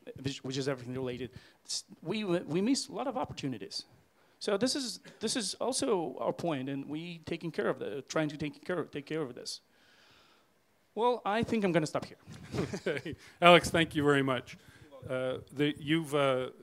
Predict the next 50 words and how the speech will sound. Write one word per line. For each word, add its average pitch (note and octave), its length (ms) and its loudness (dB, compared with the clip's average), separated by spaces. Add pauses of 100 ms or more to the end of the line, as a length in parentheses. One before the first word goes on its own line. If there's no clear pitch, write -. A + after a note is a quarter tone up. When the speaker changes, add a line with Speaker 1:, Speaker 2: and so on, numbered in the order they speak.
Speaker 2:
you've C3+ 280 -6
brought E3 200 8
up D3 120 4
a D3 60 2
number C#3 260 4
of A#2+ 80 0
issues A#2 340 -4
that A#2 120 -4
I, A2 240 -2 (200)
I G#2+ 100 -8
think - 280 -8
that A2+ 140 -4 (240)
will A2 320 -6
generate A#2+ 420 -4
good B2+ 140 0
discussion A#2 480 2
among A#2 240 -2
the A2 80 -6
group. B2+ 260 -2 (380)
And C3 140 4
I, D3 140 6
I C#3 140 4
saw F#3 440 8
Arkady D3+ 600 4
respond C#3 580 6
to B2 340 2
one F3+ 320 2
thing B2+ 180 2
you G#2+ 140 -4
said, A2+ 420 -2 (400)
uh, B2 380 4
about, C3 560 2
uh, A#2+ 420 -2 (180)
the B2 100 0
idea C3 300 2
that B2+ 180 -2
as F3 220 4
you F#3 180 0
scale D#3+ 540 4
up, B2 220 4
as A2 100 -4
you B2+ 80 -2
seek - 200 -6
to C3 100 -4
scale C#3+ 340 0
up A#2+ 120 -2
to - 80 -4
double A#2 600 4 (560)
the C3 100 4
share A#2 520 4